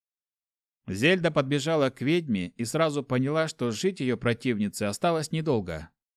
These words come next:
С такой раной не поможет никакая магия. Мелисса была обречена.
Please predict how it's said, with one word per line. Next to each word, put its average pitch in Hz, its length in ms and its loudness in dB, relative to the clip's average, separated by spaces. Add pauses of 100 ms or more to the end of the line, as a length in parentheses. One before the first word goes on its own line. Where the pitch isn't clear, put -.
(200)
С - 80 -16
такой 131 400 4
раной 151 300 2
не 113 120 4
поможет 165 460 0
никакая 131 460 -2
магия. 90 520 -4 (460)
Мелисса 135 480 2
была 120 300 0
обречена. 104 760 -2